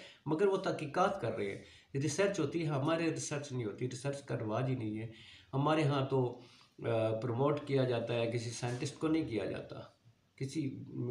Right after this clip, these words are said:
बहुत बड़े doctor या उसकी तहकीक को, अ, आम नहीं किया जा-, नहीं किया जाता। यहाँ cricketer को गलियों कूचों में आम किया जाता है, यहाँ पर singers को गली कूचों में आम किया जाता है। जो काम की चीज़ें हैं जिससे वो मुल्क तरक्की कर रहे हैं,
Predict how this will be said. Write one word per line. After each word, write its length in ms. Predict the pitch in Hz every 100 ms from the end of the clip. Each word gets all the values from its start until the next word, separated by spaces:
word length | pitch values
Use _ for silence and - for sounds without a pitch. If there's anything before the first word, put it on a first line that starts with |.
| 123 110
बहुत 220 | 131 139
बड़े 220 | 123 120
doctor 540 | 113 113 113 120 117 123
या 80 |
उसकी 360 | 110 131 127 127
तहकीक 540 | 123 107 - 156 -
को, 240 | - - - - - - -
अ, 80 | 120 113 110 104 - 123
आम 180 | 127
नहीं 120 | 135 135
किया 160 | 131
जा-, 360 | 120 117 117 - - -
नहीं 480 | 120 110 123 151 -
किया 220 | 123 104
जाता। 280 | 101 - 165
यहाँ 220 | 160 160
cricketer 320 | - - 180
को 460 | - - - - - - -
गलियों 380 | - 135 143 139
कूचों 320 | 139 135 135
में 100 | 127
आम 220 | 120 120
किया 240 | 123 120 107
जाता 300 | 107 - 110
है, 260 | - - - - - - -
यहाँ 220 | 139 147
पर 80 | 151
singers 380 | - 156 160 160
को 120 | -
गली 280 | 135 135 131
कूचों 300 | 131 127 131
में 100 | 123
आम 220 | 117 117
किया 240 | 110 120 104
जाता 340 | 98 - 110
है। 240 | 113 - - - - -
जो 300 | 135 151 - -
काम 220 | 175 185
की 120 | 165
चीज़ें 280 | 143 131 147
हैं 160 | 143
जिससे 240 | 135 - -
वो 220 | 117 165
मुल्क 280 | 143 131 -
तरक्की 240 | 117 - 127
कर 200 | 120 107
रहे 160 | 110
हैं, 400 | 113 - - -